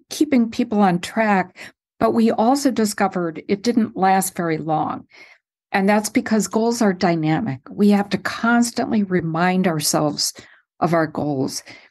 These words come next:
We can't just do it once in the morning and forget about it. So we have to keep it, keep these, um, the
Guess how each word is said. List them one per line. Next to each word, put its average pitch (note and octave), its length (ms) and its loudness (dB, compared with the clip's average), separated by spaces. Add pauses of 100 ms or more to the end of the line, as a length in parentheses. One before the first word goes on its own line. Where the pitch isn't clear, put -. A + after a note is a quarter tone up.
We G3+ 80 4
can't C4+ 320 2
just A3+ 240 0
do G#3 120 4
it - 80 2
once F3+ 300 0
in F3+ 60 -4
the F3 60 0
morning E3 420 0
and C#3+ 140 -6
forget D#3+ 300 -2
about C#3+ 380 -6
it. - 220 -12 (340)
So G3+ 140 0
we G#3+ 80 6
have A#3+ 300 2
to A3 80 0
keep B3+ 360 -2
it, F#3 180 0 (420)
keep - 240 0
these, G3 400 2 (100)
um, D3+ 380 -2 (500)
the G3 220 2